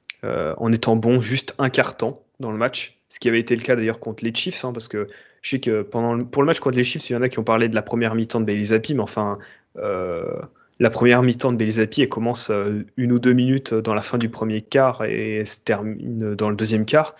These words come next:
Mais après, en deuxième mi-temps, enfin, il se passe plus rien. C'est, en fait, c'est le, c'est le deuxième quart, quoi, contre les Chiefs. Là, c'était le troisième quart contre les Broncos,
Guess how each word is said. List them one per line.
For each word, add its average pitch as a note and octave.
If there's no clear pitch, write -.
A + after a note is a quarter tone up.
Mais A2
après, G#2
en B2
deuxième G#2
mi-temps, G#2
enfin, A2
il G2+
se -
passe -
plus A#2
rien. B2
C'est, -
en -
fait, C3+
c'est A#2+
le, G#2+
c'est -
le G#2+
deuxième A#2
quart, B2
quoi, A2
contre G#2+
les A2
Chiefs. -
Là, B2
c'était C#3+
le A2+
troisième A#2+
quart B2
contre -
les A2+
Broncos, A2+